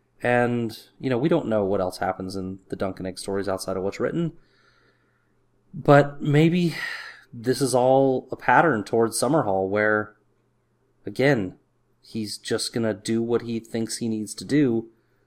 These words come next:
to get dragons. And we don't, also, I don't think we know much about Aegon, correct me if I'm wrong, about why he was so obs-, got so obsessed with this.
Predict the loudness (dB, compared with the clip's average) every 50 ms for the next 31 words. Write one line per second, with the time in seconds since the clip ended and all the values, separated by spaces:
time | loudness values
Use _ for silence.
0 | _ _ _ _ _ _ _ -8 -8 -4 -4 -4 -4 0 2 6 6 6 6 6
1 | 2 -2 -2 -4 -4 0 2 2 2 2 -2 -2 0 2 2 2 2 2 2 2
2 | 2 2 0 -2 -2 0 0 2 2 2 2 0 0 0 0 0 0 0 2 2
3 | 0 2 2 2 0 0 0 -2 -2 -2 -2 -2 -6 -4 -2 -2 0 0 0 2
4 | 2 2 0 0 -2 0 0 2 4 4 4 2 0 -2 -4 -4 -6 -4 -2 -4
5 | -4 -4 -6 -8 -10 -10 -8 -4 -4 -4 -2 -2 -4 -6 -4 -4 -4 -4 -6 -4
6 | -8 -10 -8 -6 -6 -6 -6 -8 -12 -14